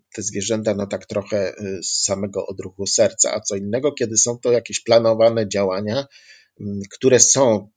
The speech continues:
robione w konsultacji z badaczami, czy też sami naukowcy to robią, kiedy, y, kiedy badamy efekty swoich działań. Y, to jest zupełnie co innego, dlatego też, no nie wiem, ja gdybym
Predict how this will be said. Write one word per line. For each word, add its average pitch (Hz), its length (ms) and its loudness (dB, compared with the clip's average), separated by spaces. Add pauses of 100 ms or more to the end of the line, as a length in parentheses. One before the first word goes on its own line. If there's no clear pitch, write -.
(100)
robione 110 440 0
w - 80 -8
konsultacji 107 880 -4
z - 240 -2 (340)
badaczami, 95 720 -2
czy - 180 -8
też - 160 -6
sami 92 280 -4
naukowcy 90 640 -6
to 92 60 -4
robią, 92 440 -6 (300)
kiedy, 107 720 0
y, 104 440 -2
kiedy 107 220 -2
badamy 101 400 0
efekty - 520 -6
swoich 85 380 -8
działań. 82 480 -6 (560)
Y, 98 220 -2
to 107 80 0
jest 101 160 -2
zupełnie 110 680 0
co 127 160 -2
innego, 135 440 2
dlatego 95 360 -2
też, - 440 2
no 101 100 -4
nie 101 140 -4
wiem, 95 180 -8
ja 110 260 0 (360)
gdybym 101 640 -4